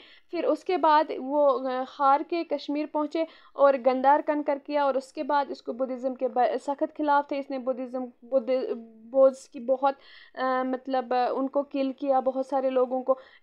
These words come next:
Even ह्यून सेंग ने इसको मेंशन किया अपने अकाउंट्स में, राइट। इतने ये, अ, फेमस थे और इतने ये, अ, बहुत ही जालिम भी थे। फिर इसने जो है,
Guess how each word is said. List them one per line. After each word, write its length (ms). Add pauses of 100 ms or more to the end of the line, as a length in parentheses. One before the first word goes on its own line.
Even 220
ह्यून 240
सेंग 300
ने 120
इसको 220
मेंशन 400
किया 280
अपने 340
अकाउंट्स 500
में, 200
राइट। 300
इतने 360
ये, 240
अ, 240
फेमस 520
थे 60
और 120
इतने 260
ये, 280
अ, 280
बहुत 320
ही 80
जालिम 460
भी 240
थे। 320 (220)
फिर 180
इसने 420
जो 160
है, 240